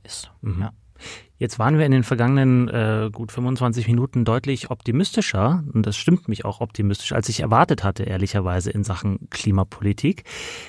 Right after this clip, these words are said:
Speaker 2: Frau Könnecke, wenn Sie nach vorne schauen, was stimmt Sie gerade so richtig optimistisch in der internationalen Klimapolitik?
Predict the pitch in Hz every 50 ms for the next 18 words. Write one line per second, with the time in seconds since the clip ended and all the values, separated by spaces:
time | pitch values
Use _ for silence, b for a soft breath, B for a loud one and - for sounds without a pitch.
0 | B B B B B B _ _ _ _ _ _ - - - - 135 131 123 -
1 | 139 131 131 113 120 110 101 95 104 - - - - - - _ - 113 117 117
2 | 131 147 160 143 - - - 151 165 180 165 - - - 117 107 104 98 98 98
3 | 92 135 131 - - - 185 185 - - - 143 - - 123 127 131 123 110 120
4 | 113 92 98 135 170 165 - 165 123 - - 107 - - - 104 101 98 - -
5 | - - - - - 113 104 113 120 110 101 110 104 101 98 - - 107 101 90
6 | 92 98 - - 104 98 98 92 - - 92 92 90 - - 98 92 - -